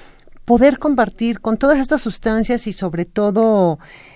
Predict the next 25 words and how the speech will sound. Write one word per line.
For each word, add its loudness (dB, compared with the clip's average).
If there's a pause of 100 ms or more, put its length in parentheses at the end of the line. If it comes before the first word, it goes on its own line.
(280)
pues, 0
lo 4
que 0
implica 2
en 4
los, 0
en, -2
en -2
los -4
consumos, -6
¿no? -6
Eh, -6
las -6
nuevas -2
sustancias -2
han 2
sido -2
conocidas -2
en -2
el -2
mercado -4
por -10
términos -4
tales -2
como -8